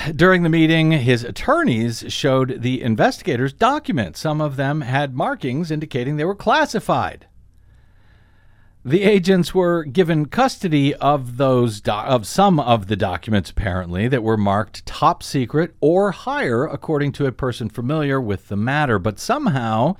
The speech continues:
<laughs> they learned that there were more documents, and, and apparently that is what Monday's law-, lawful search warrant, which was today confirmed to have been approved by the Attorney General of the United States himself, Merrick Garland,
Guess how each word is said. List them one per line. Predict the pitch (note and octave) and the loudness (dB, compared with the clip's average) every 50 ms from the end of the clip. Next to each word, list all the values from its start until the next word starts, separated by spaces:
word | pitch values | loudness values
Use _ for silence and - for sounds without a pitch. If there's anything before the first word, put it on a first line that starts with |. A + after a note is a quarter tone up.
| - | -10
<laughs> | - - - | -20 -14 -10
they | B2+ A2+ - - | -4 -2 -2 0
learned | - D3 E3 D#3+ F3 E3+ D#3 | 0 0 0 2 2 2 4
that | D3+ D#3+ D3+ - - - - - - - - | 4 4 2 2 -2 -10 -20 -20 -20 -8 -2
there | C#3 E3 E3+ | 0 0 2
were | D3+ D3 D3+ D3 C#3 - - - | 4 4 4 2 2 0 -4 -2
more | - C3+ C#3 D3+ F3+ B3 C#4 G3+ C#3 C3+ E3 A#3 - - - - - - | 0 2 4 4 6 6 6 6 4 4 2 0 -2 -6 -14 -20 -8 -2
documents, | B2 C#3+ C3 A#2 - - A#2+ A#2 B2 F3 F#3+ - - | 0 0 2 0 0 -2 0 0 0 0 -2 -4 -2
and, | D3+ D#3 C#3+ C3+ B2+ B2+ - - | -2 -2 0 -2 -4 -4 -8 -10
and | D#3+ D#3 C3+ C3 | -6 -4 -4 -2
apparently | B2 - D#3+ B3+ D4+ D#4 B3+ D#3+ C3 C3 C#3 E3+ F#3 - | 0 2 4 4 4 4 2 2 2 2 2 0 -2 -4
that | C3 A#2+ A#2+ F3 G3+ G3 G3 - - | -4 -2 0 2 2 2 2 0 0
is | - E3 E3+ D#3+ C3 A#2 | 2 2 2 2 0 0
what | A#2 C3 C#3 C#3+ C3+ - | 2 2 2 2 0 -2
Monday's | C3 B2 C#3+ D3 C#3+ C3 C3+ C3+ A#2+ G#2+ | -2 -2 0 0 0 0 0 0 0 0
law-, | A2+ A2+ A#2+ A#2+ A#2 A#2+ A#2+ A#2+ A2+ A2 - - | 0 2 2 4 4 4 4 4 2 0 -4 -8
lawful | A#2 A#2 D3+ F3+ G#3 G3 - D3 A2+ F#2 F2 - | -6 -2 0 2 2 2 0 0 -2 -2 -4 -8
search | - - - F3+ D#3+ C#3 - - | -8 -4 -2 -2 -2 -2 -4 -4
warrant, | A#2 G#2 F#2 F#2 F#2 F#2 F#2+ G#2+ - - - - - - - - - - - - - - - _ - - | -4 -2 -2 -2 -2 -4 -6 -6 -10 -16 -20 -20 -20 -20 -20 -20 -20 -20 -20 -20 -20 -20 -20 _ -4 0
which | C3 B2+ B2 - - - - | 2 2 2 0 -4 -14 -10
was | - D#3 C#3 C3+ B2 A#2 A2+ | -8 -4 0 0 0 0 -2
today | - - C#3+ A#2 C#3 D#3+ E3+ D3 C3 C3 C3 | -4 -2 0 2 2 2 2 0 0 -2 -2
confirmed | B2+ - C#3+ A#2+ G#2 - - C3+ B2+ A#2+ A#2 - | -2 -2 -2 -2 -2 0 0 0 2 0 0 0
to | - | 0
have | B2+ A2+ G#2+ G2+ | 0 0 0 0
been | A2 A#2 A#2 A#2 - - | 0 0 0 -2 -2 -4
approved | A#2 - - - - C#4 B3+ G#3 E3 C#3+ C3+ D#3 E3 D#3 G#2+ F#2 | -6 -4 -2 -2 0 2 4 4 4 4 2 0 -4 -8 -8 0
by | F#2+ B2 C3+ D3 D3 D3 D3 C#3 | 2 4 4 4 4 2 2 2
the | B2 C3+ C#3 | 2 2 2
Attorney | C3 - - D#3 C#3+ C3+ C3+ A#2 | 2 2 0 0 2 2 0 0
General | G2+ A#2+ C#3 C#3+ C#3 C3 B2+ C3 D3+ - | 0 0 0 2 2 0 -2 -2 -4 -4
of | - A#2 A2 | -2 -2 -2
the | A2+ B2 | 0 -2
United | A#2+ A#2 A2+ A2 G#2 G#2 G#2 | -2 0 -2 -2 -2 -4 -6
States | - - C#3 C3 C#3+ D3 - - - - | -6 -6 -4 -4 -4 -4 -8 -10 -10 -8
himself, | A2+ G#2+ F#2 E2+ - C3+ B2+ D3 E3+ - | -6 -6 -6 -4 -4 -4 -6 -6 -6 -6
Merrick | - A2+ G#2+ G2+ F2 E2 | -4 -2 -2 -2 -4 -6
Garland, | F2 G#2 G2 G2 G2 A2 C3+ F#3 G#3 | -6 -4 -4 -2 -2 -2 -2 -2 -4